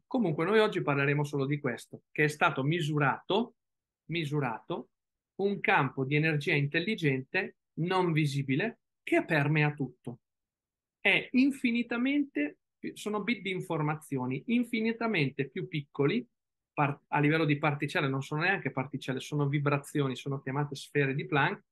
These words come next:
sono infinitamente più piccole di un atomo, eh? Per darti l'idea di, delle scale di grandezza di cui stiamo parlando.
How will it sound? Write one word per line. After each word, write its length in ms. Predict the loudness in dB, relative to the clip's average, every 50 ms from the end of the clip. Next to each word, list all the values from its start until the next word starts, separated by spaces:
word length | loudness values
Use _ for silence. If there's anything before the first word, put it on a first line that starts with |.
| _ _ _ _
sono 180 | -8 -4 -2 -2
infinitamente 720 | -2 -2 -2 -2 -2 -2 0 0 0 0 0 0 0 -2
più 160 | -2 -2 -4 -4
piccole 420 | -4 -4 -2 -2 0 0 2 2
di 100 | 2 2
un 120 | 2 2
atomo, 600 | 2 2 0 -2 -4 -4 -2 0 0 0 -2 -4 _ _ _ _ _ _ _ _ _ _ _ _ _
eh? 260 | -2 -2 -2 -2 -4 -6
Per 220 | _ -2 -2 0 2
darti 320 | 2 2 2 2 2 2
l'idea 580 | 2 2 4 4 4 4 4 4 2 0 -2 -10 _ _ _ _
di, 300 | _ -6 -6 -6 -6 -6 -12 _ _ -20 -20 -16
delle 240 | _ -2 -2 -2 -2
scale 300 | -2 0 0 2 2 2
di 100 | 2 2
grandezza 400 | 2 2 0 0 0 -2 -4 -4
di 100 | -6 -6
cui 160 | -4 -2 -4
stiamo 340 | -4 -2 -2 -2 -2 -2 -2
parlando. 580 | 0 -2 -2 0 -2 -4 -6 -8 -10 -14 -18